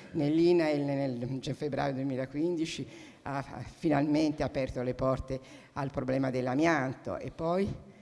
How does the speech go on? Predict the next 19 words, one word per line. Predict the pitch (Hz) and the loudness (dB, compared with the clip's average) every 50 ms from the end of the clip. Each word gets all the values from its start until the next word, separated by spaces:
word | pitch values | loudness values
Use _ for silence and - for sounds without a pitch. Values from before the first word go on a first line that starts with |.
| - - - | -16 -10 -6
I | 156 | -4
nessi | 147 135 143 - - 165 | -2 -2 -2 -4 -4 -4
di | 143 131 139 | -4 -4 -4
causa | - 147 135 147 160 165 165 165 | -4 -2 0 0 0 0 0 0
ce | 151 - - | -2 -2 -4
l'avete | 123 113 110 113 117 - 120 117 | -4 -4 -4 -6 -6 -6 -8 -8
tutti | 113 110 113 - 107 | -8 -10 -10 -10 -8
voi | 110 120 135 131 131 | -6 -4 -4 -4 -4
in | 120 117 | -4 -4
mano, | 117 117 117 113 110 113 113 117 - - - - - | -6 -6 -6 -6 -6 -8 -8 -10 -12 -18 -20 -16 -10
inutile | - 135 139 143 143 156 143 | -6 -4 -4 -2 -2 -4 -6
che | 135 139 120 | -4 -4 -4
ve | 104 123 | -4 -4
le | 120 120 | -6 -6
venga | 110 117 117 113 110 117 120 | -6 -6 -6 -4 -4 -6 -6
a | 113 | -8
dire | 110 113 101 | -8 -6 -4
io. | 107 107 107 98 101 90 - - - - - - _ - | -4 -4 -2 -2 -4 -4 -6 -8 -14 -20 -20 -20 _ -8
Ora | - 165 165 190 208 196 - - - - | -2 2 2 4 4 2 0 -4 -8 -12